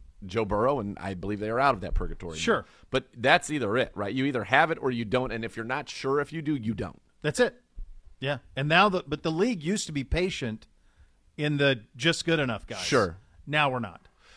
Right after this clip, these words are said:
Speaker 1: Well, Dalton
Speaker 2: We
Speaker 1: was
Speaker 2: bail
Speaker 1: winning
Speaker 2: on
Speaker 1: the
Speaker 2: young
Speaker 1: division.
Speaker 2: guys.
Speaker 1: Like, he
Speaker 2: No,
Speaker 1: was
Speaker 2: I
Speaker 1: a
Speaker 2: know,
Speaker 1: beaten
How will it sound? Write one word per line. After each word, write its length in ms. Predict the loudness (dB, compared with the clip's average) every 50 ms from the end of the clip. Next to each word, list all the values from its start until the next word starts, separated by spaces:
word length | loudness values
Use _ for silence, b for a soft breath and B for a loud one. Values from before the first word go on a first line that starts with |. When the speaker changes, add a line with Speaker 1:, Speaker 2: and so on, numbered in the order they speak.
| b
Speaker 1:
Well, 120 | b -2 2
Dalton 200 | 4 6 6 6
Speaker 2:
We 80 | 6 6
Speaker 1:
was 60 | 6
Speaker 2:
bail 100 | 8 8
Speaker 1:
winning 120 | 8 8 8
Speaker 2:
on 100 | 6 6
Speaker 1:
the 60 | 4
Speaker 2:
young 140 | 4 4 6
Speaker 1:
division. 380 | 6 6 6 6 2 -2 -4 -6 -4
Speaker 2:
guys. 60 | -2
Speaker 1:
Like, 120 | -2 2 6
he 60 | 6
Speaker 2:
No, 60 | 8
Speaker 1:
was 80 | 8 8
Speaker 2:
I 80 | 6
Speaker 1:
a 40 | 6
Speaker 2:
know, 160 | 6 6 6
Speaker 1:
beaten 80 | 6